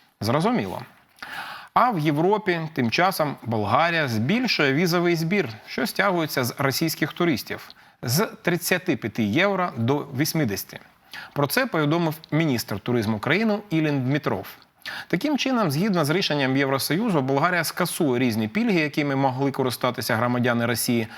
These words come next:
на етапі оформлення віз. При цьому Ілін Дмитров добавив, що міністерство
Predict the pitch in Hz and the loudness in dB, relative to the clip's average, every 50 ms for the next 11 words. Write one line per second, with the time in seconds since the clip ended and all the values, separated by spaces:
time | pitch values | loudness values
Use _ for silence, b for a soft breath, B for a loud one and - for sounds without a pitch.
0 | B B - 135 165 202 214 - 131 - - 147 156 151 - 143 - - 131 - | B B -4 0 0 0 0 -2 -4 0 0 0 0 0 -2 -4 -4 -2 -4 -2
1 | - 170 160 127 110 104 101 98 98 95 90 90 90 - - B B B B B | 0 0 0 2 0 -2 -4 -6 -6 -6 -6 -6 -6 -8 -8 B B B B B
2 | B - 147 151 - - 285 277 262 254 214 202 208 208 202 190 170 185 196 185 | B -4 -4 -2 0 0 0 0 0 0 0 0 2 2 2 2 2 0 0 0
3 | - 185 180 165 143 127 127 147 151 139 - 123 113 101 101 107 113 123 - - | 2 0 0 0 0 0 2 0 0 2 2 2 2 0 -2 -4 -8 -6 -6 -4
4 | 123 110 113 113 123 143 151 165 156 - 233 233 254 - - - 202 202 | -4 -4 -2 0 0 0 0 0 -2 0 -2 -2 -2 -4 -2 -2 -2 -2